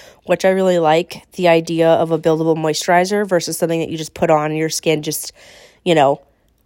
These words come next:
is covered and coated in moisture, you know what I mean? Like, um, so that's kinda nice,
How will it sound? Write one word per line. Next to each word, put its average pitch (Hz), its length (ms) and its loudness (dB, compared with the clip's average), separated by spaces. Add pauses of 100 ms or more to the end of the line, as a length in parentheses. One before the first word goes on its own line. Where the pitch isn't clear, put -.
(260)
is 196 160 2
covered 180 480 4
and 156 140 -2
coated 165 360 4
in 151 120 -2
moisture, 156 400 -2
you 175 120 -2
know 170 80 2
what 160 80 2
I 160 60 0
mean? 160 240 -2
Like, 160 340 -2
um, 160 440 0 (720)
so - 120 -4
that's 202 220 4
kinda 185 220 2
nice, 151 340 0